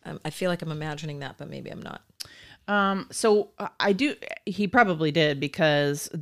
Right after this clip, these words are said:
Speaker 2: it does have the, like, the master of tension building. I think that's,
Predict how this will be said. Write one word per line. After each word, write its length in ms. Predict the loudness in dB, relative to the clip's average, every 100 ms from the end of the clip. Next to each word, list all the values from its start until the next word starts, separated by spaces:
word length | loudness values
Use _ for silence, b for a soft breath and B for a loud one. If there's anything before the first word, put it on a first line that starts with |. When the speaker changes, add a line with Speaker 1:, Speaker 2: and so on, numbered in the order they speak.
| -6
Speaker 2:
it 100 | 0
does 280 | 4 4 2
have 500 | 2 4 2 -4 -10
the, 540 | -12 -6 -4 -2 -4 -6 -10
like, 240 | -12 -10
the 100 | -8
master 520 | -2 0 0 0 -2 -2
of 100 | -2
tension 520 | -2 0 2 0 2
building. 500 | 2 2 2 2 0
I 100 | -2
think 240 | -2 -2
that's, 400 | -2 -2 -4 -4